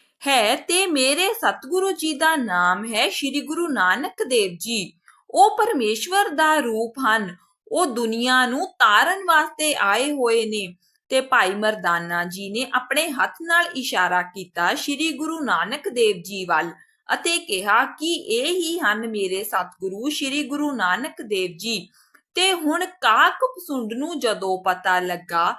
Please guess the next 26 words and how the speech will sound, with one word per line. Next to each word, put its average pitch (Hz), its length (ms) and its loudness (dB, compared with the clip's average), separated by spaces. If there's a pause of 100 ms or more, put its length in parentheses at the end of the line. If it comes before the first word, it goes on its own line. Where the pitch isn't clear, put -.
(360)
ਕਿ 349 120 2
ਇਹ 311 420 -2
ਹੀ 381 240 2
ਸ਼੍ਰੀ 240 340 -6
ਗੁਰੂ 226 280 -8
ਨਾਨਕ 196 480 -2
ਦੇਵ 254 360 -4
ਜੀ 240 260 -6
ਹਨ 196 360 -2 (460)
ਤੇ 320 160 2
ਉਹ 349 200 2 (120)
ਆਪਣੀ 254 460 -2
ਜਗ੍ਹਾ 220 440 2
ਤੋਂ 330 300 -4 (100)
ਉੱਠੇ 214 560 -2 (240)
ਤਾਂ 330 160 0
ਸ਼੍ਰੀ 302 300 0
ਗੁਰੂ 339 300 -4
ਨਾਨਕ 208 500 0
ਦੇਵ 190 400 0
ਜੀ 196 200 -12
ਦੇ 214 160 2
ਚਰਨਾਂ 330 640 0
ਨੂੰ 269 240 -4
ਲਿਪਟ 196 400 -4
ਗਏ। 190 380 -2